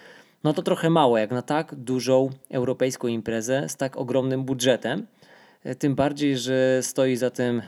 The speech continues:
marszałek województwa. E, Małopolska tu się bardzo próbuje promować poprzez ten bieg, więc, e, no to jest taki bieg, no to jest idealny moment, żeby właśnie rzucić te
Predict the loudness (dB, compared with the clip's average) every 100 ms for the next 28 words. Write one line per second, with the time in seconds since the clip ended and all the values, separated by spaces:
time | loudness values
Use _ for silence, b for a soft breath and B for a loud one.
0 | -8 -4 -2 -2 -4 -6 -6 -6 -6 -4
1 | 0 0 -2 B B B B -12 -8 -6
2 | -4 -4 0 0 0 -8 -8 -8 -6 -4
3 | -2 -4 -4 -4 -2 -2 -2 -2 -2 -2
4 | -4 -10 -8 -6 -4 -2 -4 -6 B B
5 | B B B -4 -2 0 -2 -4 -4 -6
6 | -6 -6 -8 -10 -8 -4 -2 -2 -2 -4
7 | _ _ _ _ _ -8 -6 -4 0 0
8 | -2 -12 _ -10 -4 -4 -4 -6 -6 -2
9 | 0 2 4 2 2 -2 -6 -10 -8 -4
10 | -4 -2 -4 -4 -4 -6 -6 -8 -6 -6
11 | -4 -6 -2 0 0